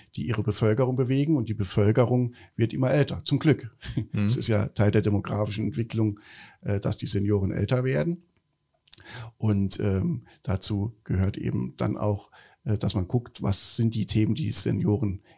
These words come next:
Speaker 1: eben dann auch bewegen. Und die haben wir vor allem zwei Themen ausgemacht. Das ist das Thema Pflege. Ähm, das, äh, äh,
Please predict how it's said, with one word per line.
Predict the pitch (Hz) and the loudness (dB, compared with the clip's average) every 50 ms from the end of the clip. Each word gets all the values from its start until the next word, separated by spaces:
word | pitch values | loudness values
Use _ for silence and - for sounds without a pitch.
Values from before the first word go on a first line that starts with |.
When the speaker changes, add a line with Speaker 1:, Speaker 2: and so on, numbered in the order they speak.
| _ - | _ -6
Speaker 1:
eben | - 101 95 - 104 95 | -4 -2 0 0 -2 -2
dann | - 101 98 98 | 0 0 0 0
auch | - - 92 | -2 -4 -4
bewegen. | - 95 90 82 90 90 98 113 139 139 147 156 151 - - - - - _ | -2 -2 -2 -2 0 0 0 0 2 2 2 2 0 -2 -10 -20 -20 -18 _
Und | - 110 107 | -8 -4 0
die | 104 | 0
haben | 101 101 98 | 2 2 2
wir | 101 95 | 2 0
vor | 95 - - - | 0 -2 -2 -2
allem | 92 98 98 98 95 | -2 -2 -2 -2 -2
zwei | - - - 110 107 | -4 -4 -2 -2 -2
Themen | 113 - 98 98 98 107 | -2 -2 -2 -2 0 -2
ausgemacht. | 107 104 101 101 - - 123 117 113 120 | -2 -2 -2 -2 0 0 0 0 0 0
Das | 120 - | -2 -2
ist | 117 123 | 0 0
das | - 110 - | -2 -2 -2
Thema | - 107 98 101 95 | -2 0 0 -2 -2
Pflege. | - 87 95 95 98 104 135 147 160 - _ _ _ - - - - _ _ _ - - | -2 0 2 2 2 2 2 0 -2 -2 _ _ _ -20 -20 -20 -20 _ _ _ -12 -6
Ähm, | - 98 98 98 98 95 95 - | -4 -2 0 0 0 -2 -4 -6
das, | - - 98 92 - - - | -4 -4 -4 -2 -2 -4 -4
äh, | - | -4
äh, | 113 92 92 98 117 - - - - - 98 92 92 101 - - | -2 -2 -2 -2 -4 -6 -8 -10 -8 -6 -4 -4 -4 -4 -6 -8